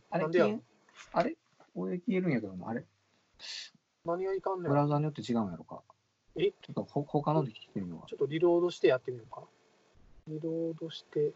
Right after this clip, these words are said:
Speaker 2: クリア。これ、ページがリロードされるんかな？
Speaker 1: ページ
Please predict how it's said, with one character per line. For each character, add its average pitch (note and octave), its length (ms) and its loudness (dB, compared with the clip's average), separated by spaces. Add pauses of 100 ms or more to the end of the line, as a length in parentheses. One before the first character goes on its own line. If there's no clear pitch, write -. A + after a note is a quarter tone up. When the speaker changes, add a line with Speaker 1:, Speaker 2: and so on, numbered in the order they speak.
(460)
Speaker 2:
ク D3 80 -8
リ C#3 200 -2
ア。 B2+ 80 -6 (3500)
こ A#3+ 80 10
れ、 B3 240 12 (480)
ペ B3 60 -6
ー D#4+ 200 4
ジ D#4+ 100 2
が E4 120 6
リ F3 100 2
ロ D#3+ 120 2
ー - 20 -2
ド D#3+ 100 -6
さ G#3+ 140 6
れ A3 80 6
る G3+ 100 -4
ん E3+ 60 -4
か B2+ 100 -12
な？ B2 140 -14 (2000)
Speaker 1:
ペ F#3+ 100 -6
ー G3 220 0
ジ F3 340 0